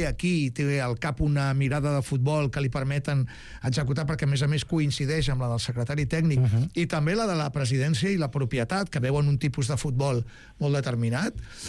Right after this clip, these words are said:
Speaker 1: eh, <laughs> diu, «Escolta'm, jo com a mínim uns anyets vaig a gaudir això i després sí, després ja suposo que marxarà a fer calés.»
Speaker 2: Abans d'acabar, va, una petita, una petit-, una petita ronda d'apostes. Eh, triplet,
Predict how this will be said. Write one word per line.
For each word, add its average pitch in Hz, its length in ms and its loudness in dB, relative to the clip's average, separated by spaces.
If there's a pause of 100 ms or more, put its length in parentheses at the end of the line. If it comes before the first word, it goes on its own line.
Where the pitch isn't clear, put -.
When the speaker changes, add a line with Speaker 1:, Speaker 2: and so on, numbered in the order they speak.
(240)
Speaker 1:
eh, 98 800 -2 (160)
<laughs> - 520 -6
diu, 98 280 2
«Escolta'm, 104 480 0
jo 110 160 2
com 127 180 0
a 120 80 2
mínim 139 320 2
uns 127 180 2
anyets 165 540 -2 (580)
vaig 135 260 0
a 143 60 2
gaudir 143 300 0
això 226 360 -2 (140)
i 175 140 0
després 151 320 -4
sí, 151 240 0
després 104 320 -4
ja 110 120 -2
suposo 117 340 -4
que 127 80 -2
marxarà 127 440 -2
a 113 40 -2
fer 123 140 -4
calés.» 123 400 -2 (640)
Speaker 2:
Abans 165 260 2
d'acabar, 127 400 0
va, 139 140 2
una 143 180 4
petita, 131 640 0
una 131 200 2
petit-, 135 280 0
una 143 240 2
petita 131 320 0
ronda 131 260 4
d'apostes. 101 760 2 (100)
Eh, 107 480 2
triplet, 147 640 0